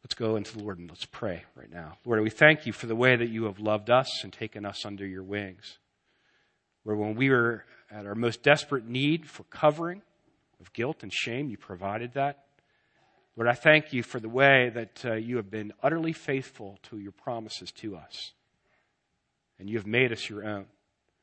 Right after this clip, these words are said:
Today, we, as we continue to worship, we can truly say that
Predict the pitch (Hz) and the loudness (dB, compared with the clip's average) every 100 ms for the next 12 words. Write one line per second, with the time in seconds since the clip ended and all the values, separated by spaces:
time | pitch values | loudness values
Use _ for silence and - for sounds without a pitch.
0 | _ _ _ - 117 123 127 127 113 117 | _ _ _ -4 2 6 6 4 0 -6
1 | 117 104 - 135 117 110 135 - - 104 | -12 -8 -2 0 0 2 2 0 -6 -10
2 | 90 - 123 110 104 - 135 139 135 117 | -12 -8 -6 -4 -6 -2 2 4 4 2
3 | 101 104 | -4 -6